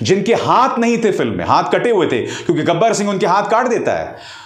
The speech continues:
तो जब ये scene फिल्माया जा रहा था जिसमें अमिताभ बच्चन मर जाते हैं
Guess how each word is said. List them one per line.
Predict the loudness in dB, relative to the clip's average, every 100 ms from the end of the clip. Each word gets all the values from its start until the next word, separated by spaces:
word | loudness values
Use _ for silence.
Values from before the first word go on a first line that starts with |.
| -20 -20 _ -4
तो | -2
जब | 2 2 2 -2
ये | -2 0 0
scene | 0 -4 -2 -2 -2
फिल्माया | -2 0 0 0
जा | 0 0
रहा | 2 0
था | 0 2 2 0
जिसमें | -2 -4 -2
अमिताभ | -2 2 0
बच्चन | 0 -2 -2 -2
मर | 0 0
जाते | 0 0 0
हैं | -2 -4 -6 -8